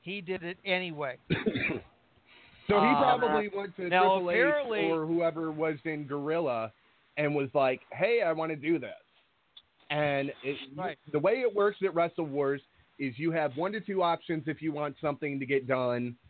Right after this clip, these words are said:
Speaker 2: or you have something you wanna do in Wrestle Wars. You have two people to run it to and only two people. Sometimes there is an occasional third, uh, but he's
Speaker 1: Right.
Speaker 2: not always there. So
Speaker 1: Right, right.
Speaker 2: it is either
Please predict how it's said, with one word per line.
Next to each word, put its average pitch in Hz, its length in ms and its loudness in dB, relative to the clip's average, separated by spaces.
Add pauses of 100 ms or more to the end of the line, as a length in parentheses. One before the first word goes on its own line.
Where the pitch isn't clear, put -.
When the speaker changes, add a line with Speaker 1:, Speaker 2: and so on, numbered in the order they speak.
(180)
Speaker 2:
or 127 120 -2
you 139 160 4
have 139 200 4
something 135 320 -2
you 127 120 -2
wanna 120 220 -2
do 117 240 -4
in 113 100 -6
Wrestle 113 320 -6
Wars. 90 440 -12 (220)
You 139 120 2
have 127 160 2
two 185 140 0
people 175 320 0
to 156 80 -2
run 147 160 2
it 143 180 -4
to 139 220 2 (220)
and 127 160 0
only 135 240 2
two 117 180 -4
people. 104 380 -8 (400)
Sometimes 202 560 0
there 175 160 4
is 160 140 2
an 156 80 0
occasional 160 640 -2
third, 123 320 2 (1000)
uh, 113 400 -2
but 117 100 -6
he's 151 140 -6
Speaker 1:
Right. 151 140 0
Speaker 2:
not 151 140 0
always 135 400 0
there. 131 260 -6 (920)
So 190 320 0
Speaker 1:
Right, 135 300 0 (160)
right. 127 340 -2
Speaker 2:
it 160 140 -4
is 160 120 -2
either 160 400 -4